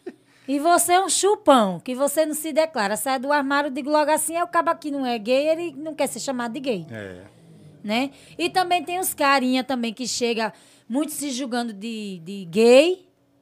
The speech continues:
Speaker 1: muito falando de viado. Eu digo, "Olha, peraí que eu vou sair daqui, que eu sei que você vai ficar com, com a nossa amiga Bebel."
Speaker 2: É porque
Speaker 1: Porque quando se julga muito é porque curte, porque gosta.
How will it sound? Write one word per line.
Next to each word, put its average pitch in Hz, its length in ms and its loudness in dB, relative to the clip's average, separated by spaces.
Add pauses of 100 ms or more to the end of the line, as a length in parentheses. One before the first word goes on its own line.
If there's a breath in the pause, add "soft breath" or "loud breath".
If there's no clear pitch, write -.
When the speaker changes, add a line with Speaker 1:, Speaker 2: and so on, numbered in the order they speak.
(440)
Speaker 1:
muito 262 340 -4
falando 247 460 -8
de 202 100 -16
viado. 247 640 -4
Eu 277 80 0
digo, 254 220 -6
"Olha, 277 160 2
peraí 269 360 -2
que 254 120 -8
eu - 20 -8
vou 247 100 -6
sair 240 220 -6
daqui, 226 300 -8
que 269 100 -8
eu 277 60 0
sei 311 200 -2
que 311 80 -16
você 269 220 -6
vai 240 80 -2
ficar 226 340 -10
com, 254 440 -12 (440)
com 226 80 -18
a 226 60 -12
nossa 220 320 -10
amiga 214 300 -12
Bebel." 180 400 -12 (180)
Speaker 2:
É 165 100 -8
porque 156 540 -4 (300 soft breath)
Speaker 1:
Porque 285 240 0
quando 370 240 0
se 359 180 -2
julga 254 300 0
muito 302 420 2
é 277 40 2
porque 269 300 -4
curte, 269 540 -6
porque 233 320 -6
gosta. 208 840 0